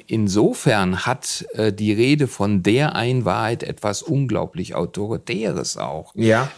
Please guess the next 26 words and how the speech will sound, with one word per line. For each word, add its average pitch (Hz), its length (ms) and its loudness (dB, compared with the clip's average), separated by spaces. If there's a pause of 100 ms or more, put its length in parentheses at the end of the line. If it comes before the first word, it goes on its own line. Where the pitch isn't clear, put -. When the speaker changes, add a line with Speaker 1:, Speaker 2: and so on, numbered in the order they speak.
(100)
Speaker 1:
Äh, 110 220 6 (320)
das 120 280 -2
hat 127 140 2
eine 120 220 2
Machtdimension. 101 880 4
Also 92 240 0
so 98 140 0
Leute 101 400 2
wie, 98 260 0 (420)
wie 110 200 2
Nietzsche 120 400 4
und, 95 220 2
äh, 104 340 -2 (200)
nachfolgend 113 800 2
dann 98 440 2
Michel 107 300 0
Foucault 131 580 4
oder 110 160 4
so 107 260 0 (260)
haben 117 320 0
das - 380 0
sehr, 131 320 6
sehr 117 260 4
schön 110 340 0
deutlich 110 460 2
gemacht. 107 320 -2